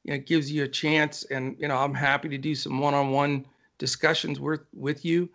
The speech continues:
uh, to help you, you know, see which way you wanna attack it, and if you agree with how we're doing things. And then it gives you a chance to, uh,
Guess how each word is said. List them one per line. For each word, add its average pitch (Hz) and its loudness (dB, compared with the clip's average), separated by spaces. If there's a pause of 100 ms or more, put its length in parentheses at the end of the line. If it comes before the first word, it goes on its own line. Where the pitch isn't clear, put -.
(300)
uh, 131 2
to 127 -2
help 147 0
you, 135 0
you 151 -2
know, 135 2
see 143 0
which 139 4
way 143 6
you 143 0
wanna 139 2
attack 151 2
it, 151 0
and 123 -8
if 117 -12
you 135 -8
agree 139 -4
with 135 -2
how 131 2
we're 131 0
doing 156 2
things. 156 2 (440)
And 190 2
then 202 8
it 196 4
gives 196 4
you 180 4
a 170 2
chance 175 0
to, 156 4 (500)
uh, 135 -2